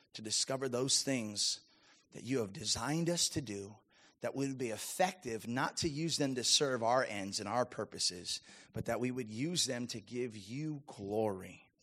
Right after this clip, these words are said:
Today, I pray that the message would create an urgency inside of us to fulfill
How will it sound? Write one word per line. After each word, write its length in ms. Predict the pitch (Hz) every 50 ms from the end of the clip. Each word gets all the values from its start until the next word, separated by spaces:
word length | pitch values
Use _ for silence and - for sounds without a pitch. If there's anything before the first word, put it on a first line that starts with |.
| - - - - - - - - -
Today, 280 | - 147 143 156 170 170
I 100 | 156 147
pray 180 | - 165 156
that 140 | 147 131 -
the 40 | 135
message 380 | 135 139 131 - - 143 120
would 140 | 117 123 -
create 180 | - 139 135 120
an 140 | 120 120 113
urgency 420 | 123 123 131 147 135 - - 143
inside 320 | 139 127 - 123 110 107
of 100 | 107 101
us 140 | 107 107 - -
to 120 | 107 95
fulfill 640 | - 110 107 - - - 147 143 135 135 135 135 139